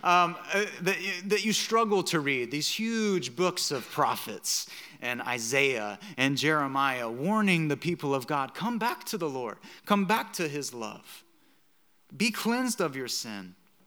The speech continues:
But if not, I will bring divine discipline. I will bring calamity to correct you back on my path." And so the book of Lamentations is written from that point of view. It's written by one who sees all the horror of life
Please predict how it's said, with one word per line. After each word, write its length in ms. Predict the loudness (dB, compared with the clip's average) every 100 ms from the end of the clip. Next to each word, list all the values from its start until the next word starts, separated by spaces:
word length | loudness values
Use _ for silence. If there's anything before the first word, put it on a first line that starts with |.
| _ _ -20 -10 -4
But 120 | -2
if 180 | -2 -2
not, 400 | -2 -2 -6 -10 _ _ _ _ -2
I 140 | 2
will 160 | 2 0
bring 480 | 0 0 -2 -4 -10 _ _ _ -6
divine 640 | -6 -2 -2 0 -2 -4 -4
discipline. 600 | -4 -4 -6 -10 -12 -14 _ _ _ _ -2
I 100 | 0
will 160 | 2
bring 300 | 0 0 0
calamity 760 | -2 -6 -6 -4 -4 -6 -6 -8
to 200 | -6 -6
correct 580 | -4 -2 0 -2 -2 -4
you 100 | -4
back 320 | -4 -6 -4
on 100 | -4
my 160 | -4 -4
path." 560 | -4 -4 -4 -8 -16 -14 -12 -8 -4
And 140 | -2
so 120 | 0
the 80 | 0
book 280 | -2 -2 -2
of 100 | -2
Lamentations 840 | -2 -2 -4 -4 -2 -2 -2 -4
is 240 | -4 -6 -2
written 300 | -2 -2 -2
from 200 | -2 0
that 220 | 0 -2
point 220 | -4 -4
of 80 | -4
view. 380 | -4 -4 -4 -6 -14 -18 -16 -2
It's 240 | -2 0
written 300 | -2 -2 2
by 160 | 4 4
one 300 | 2 0 0
who 160 | 0
sees 360 | 0 0 0 -2 -4
all 280 | -4 -2 -2
the 100 | -4
horror 480 | -2 2 2 2
of 160 | 0 -2
life 400 | 2 2 0 -6